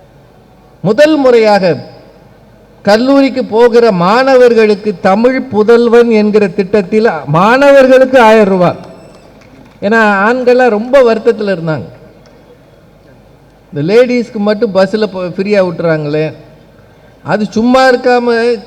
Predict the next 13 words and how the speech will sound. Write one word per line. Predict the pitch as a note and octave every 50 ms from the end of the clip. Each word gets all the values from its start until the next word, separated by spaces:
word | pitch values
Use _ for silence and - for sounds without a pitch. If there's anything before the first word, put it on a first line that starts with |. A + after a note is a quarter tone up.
| - -
கிராமத்து | G3 F#3 G3 A3+ B3 C4 C4 A#3+ C4 A3+ G#3
பொம்பளையெல்லாம் | A3+ A3 A3+ A3+ A3+ A#3 A#3+ B3+ A#3+ G#3+
ஒண்ணும் | G3+ A3 A#3+ C4 C4 B3
வேலை | G3 G3+ A3+ B3 C4 C4 B3 A#3
இல்லைன்னா | A#3 A#3 A#3 B3+ C4 B3+
சரி | B3 A3+ A#3 A#3
வண்டி | G#3 G3+ A3 A#3 B3 C4
ஏறி | B3+ C4 C4+ C4+
ஒரு | B3+ A#3 G#3+ A3
ரவுண்ட் | A3+ A#3 B3+ B3
அடிச்சிட்டு | B3 A#3+ G#3+ F#3+ A#3+ A3 B3 A#3+
வந்து | A3+ A3 A3
உட்காந்துருது. | G3+ G#3+ A3 G#3+ G3+ F#3+ F3+ D#3+ C#3 A2+